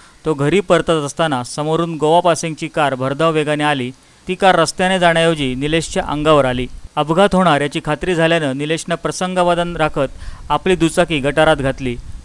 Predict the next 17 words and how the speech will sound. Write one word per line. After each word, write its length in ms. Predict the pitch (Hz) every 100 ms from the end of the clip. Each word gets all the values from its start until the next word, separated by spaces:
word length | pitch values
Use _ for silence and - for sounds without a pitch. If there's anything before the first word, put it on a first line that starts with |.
| - -
त्यात 140 | 160 -
तो 60 | 170
दुचाकीवरून 560 | 151 170 156 165 160
पडला 400 | 147 165 156 131 -
आणि 160 | - 139
गंभीर 360 | 147 151 165
जखमी 320 | 143 135 147
झाला. 240 | 135 127 120 - _ _ _ _ -
मात्र 240 | 147 165
त्या 140 | 160 170
कार 260 | - 170
चालकाने 480 | 180 165 165 165 160
हुल्लडबाजी 580 | 135 135 165 180 170 156
करत 280 | 151 147 131 -
कार 180 | 151 147
पळवली. 440 | 139 139 131 123 120 _ _ _ _ _ _ _
साधी 340 | - 151 156